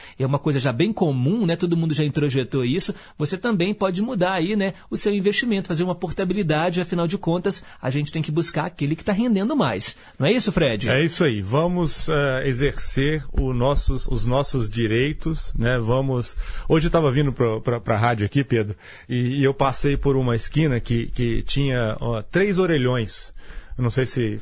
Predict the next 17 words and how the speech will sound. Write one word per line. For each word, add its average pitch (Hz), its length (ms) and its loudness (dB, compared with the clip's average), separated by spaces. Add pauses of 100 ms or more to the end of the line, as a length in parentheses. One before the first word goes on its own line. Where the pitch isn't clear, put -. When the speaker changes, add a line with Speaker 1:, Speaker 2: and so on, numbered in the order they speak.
Speaker 2:
se - 160 -6
fala 120 260 2
assim - 160 0
no 120 80 2
Brasil 110 300 0
inteiro, 117 360 0
né? 123 120 0
Três 131 280 -2
telefones 117 480 0
públicos. 123 400 0
Orelhões, 160 360 2
acho 135 140 0
que - 60 -2
é 123 40 0
um 110 40 -2
termo, 107 400 -2
é, 107 240 -4